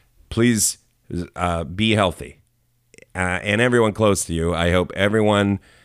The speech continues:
uh, remains healthy, even your enemies. I don't want your enemies to get sick either. I want them to fall and poop for you because that's hilarious, humiliating. I mean, that's what your enemies deserve, right? All right, here we go.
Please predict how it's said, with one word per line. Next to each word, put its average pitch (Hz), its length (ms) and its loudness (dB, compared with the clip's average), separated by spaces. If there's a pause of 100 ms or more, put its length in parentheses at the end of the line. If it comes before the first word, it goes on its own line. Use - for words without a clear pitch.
(200)
uh, 82 180 0
remains 87 420 0
healthy, 135 580 0 (100)
even 127 260 2
your 135 140 4
enemies. 90 580 0 (600)
I 90 80 -4
don't 104 240 2
want 110 180 0
your 120 120 0
enemies 120 360 2
to 98 80 -4
get 92 200 0
sick 107 260 0
either. 90 380 -2 (580)
I 110 140 2
want 127 240 0
them 127 160 0
to 117 80 2
fall 104 320 2
and 92 120 0
poop 104 300 -2
for - 160 -2
you 69 320 -8
because 80 280 0
that's 85 260 0
hilarious, 98 680 0
humiliating. 98 880 -2
I 92 60 -12
mean, 85 160 -6
that's 95 180 -2
what 104 80 -4
your 87 140 0
enemies 85 340 0
deserve, 69 460 -6
right? 76 200 -6 (280)
All 165 80 2
right, 147 100 0
here 170 100 2
we 214 60 -6
go. 165 220 -2